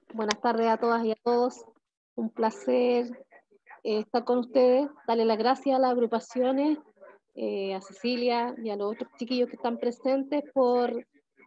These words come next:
por darme esta posibilidad, por, por confiar en, en, en lo que les voy a comentar. Así que, nada, pues, gracias. Eh, bueno, primero que nada, eh, eh, agradecer la invitación que se nos ha hecho.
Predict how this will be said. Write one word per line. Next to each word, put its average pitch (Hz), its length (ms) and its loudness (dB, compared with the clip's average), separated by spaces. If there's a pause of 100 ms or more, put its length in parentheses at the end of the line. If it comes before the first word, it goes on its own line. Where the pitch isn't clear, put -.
(160)
por 254 140 2
darme 277 260 4
esta 285 200 0
posibilidad, 294 640 2 (180)
por, 220 160 -8
por 226 200 -4
confiar 247 460 2
en, 277 380 0
en, 240 420 -6 (220)
en 233 120 -2
lo 233 120 0
que 233 80 2
les 220 180 -2
voy 233 200 2
a 220 100 -2
comentar. 196 560 -8 (600)
Así - 180 -12
que, 208 340 -2 (720)
nada, 247 200 0
pues, - 200 -20
gracias. 196 480 -4
Eh, 202 520 0 (220)
bueno, 262 240 2
primero 277 400 0
que 311 140 -4
nada, 311 480 2
eh, 220 440 -6 (420)
eh, 208 220 -6
agradecer 226 720 0 (120)
la 262 140 2
invitación 247 600 -2
que 269 100 -4
se 262 120 -4
nos 254 280 -2
ha 254 80 2
hecho. 277 340 -2